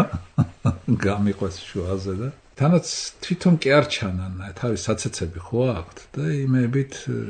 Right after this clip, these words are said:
გინგრევენ რაღაცეებს და მოგეთ, თავარი იყო, რომ პიროვნება არ უნდა გამختარიყავ. ის, რაც დაგვემართა, ყველაფერში ერთი ანდაზა დევს ამის უკან. რაც მოგივა დავითაო,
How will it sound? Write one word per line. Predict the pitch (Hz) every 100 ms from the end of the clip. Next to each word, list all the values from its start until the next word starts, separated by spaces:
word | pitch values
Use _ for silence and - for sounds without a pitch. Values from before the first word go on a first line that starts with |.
| 98
გინგრევენ | 95 98 101 95 87 76 87
რაღაცეებს | 92 87 90 - 87 90 -
და | - 147 - - -
მოგეთ, | - 143 123
თავარი | - 160 147 127
იყო, | 120 127
რომ | 135 143
პიროვნება | 120 123 120 113
არ | 113 101
უნდა | 101
გამختარიყავ. | 92 87 - 90 90 90 - - _ _ _ _ -
ის, | 151 151 -
რაც | 107 101
დაგვემართა, | 85 90 98 135 131 87 - - _ -
ყველაფერში | - 113 120 117 92 85 - 71 - _ - _
ერთი | 107 135 - 110 107
ანდაზა | 98 95 95 90 107
დევს | 107 98 113 -
ამის | 95 101 -
უკან. | 82 - 87
რაც | 92 110 -
მოგივა | 117 95 87 85
დავითაო, | 80 101 131 147 - 92